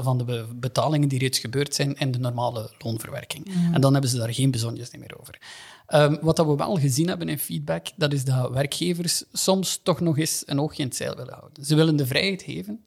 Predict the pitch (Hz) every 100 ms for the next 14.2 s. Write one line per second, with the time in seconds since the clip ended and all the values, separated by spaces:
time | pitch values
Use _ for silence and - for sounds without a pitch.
0 | _ _ - - - 196 143 143 160 160
1 | 165 180 175 - 160 202 160 165 175 165
2 | 160 170 - 175 170 165 143 139 131 135
3 | 135 120 135 143 160 185 165 139 - 151
4 | 170 165 147 135 156 151 - 139 143 143
5 | 131 127 135 151 143 151 139 143 147 139
6 | 131 131 151 147 147 220 175 - 139 180
7 | 156 165 208 175 190 175 180 180 170 160
8 | - - - 143 147 147 151 147 165 170
9 | 156 156 190 185 165 156 147 143 160 175
10 | 170 170 160 - 151 135 139 135 131 123
11 | 123 123 123 - - 180 160 151 165 185
12 | 160 - - - - 135 127 123 147 -
13 | - 147 180 202 - 135 - 175 190 -
14 | 170 190